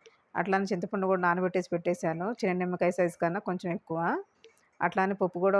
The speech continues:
ముందుగానే ఉడకబెట్టేసి పెట్టేశానండి. ఆ, చింతపండు నుంచి రసం తీశాను, తగినంత వాటర్ పోశాను. ఇవన్నీ కుక్కర్ బౌల్‌లో వేస్తున్నానండి.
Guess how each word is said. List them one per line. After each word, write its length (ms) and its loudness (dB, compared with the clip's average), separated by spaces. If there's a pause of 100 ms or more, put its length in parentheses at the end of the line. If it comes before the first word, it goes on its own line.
ముందుగానే 460 0
ఉడకబెట్టేసి 560 0
పెట్టేశానండి. 760 -2 (880)
ఆ, 100 -4
చింతపండు 440 0
నుంచి 140 0
రసం 300 2
తీశాను, 480 0
తగినంత 380 0
వాటర్ 340 4
పోశాను. 400 0
ఇవన్నీ 260 0
కుక్కర్ 320 -2
బౌల్‌లో 260 2
వేస్తున్నానండి. 600 0